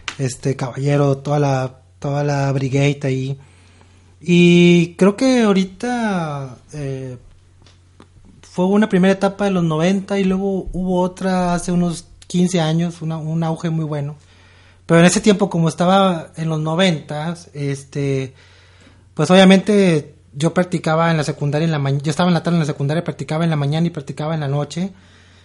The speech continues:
Y obviamente agarras un nivel que tú mismo te sorprendes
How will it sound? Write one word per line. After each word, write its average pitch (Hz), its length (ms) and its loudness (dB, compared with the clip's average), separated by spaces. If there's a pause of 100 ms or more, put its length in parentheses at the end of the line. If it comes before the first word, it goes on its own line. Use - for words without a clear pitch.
(180)
Y - 140 -20
obviamente 196 380 2
agarras 196 320 -2
un 196 120 6
nivel 170 760 2 (440)
que 139 140 -6
tú 139 160 -8
mismo 160 240 2
te 185 100 -4
sorprendes 147 720 -4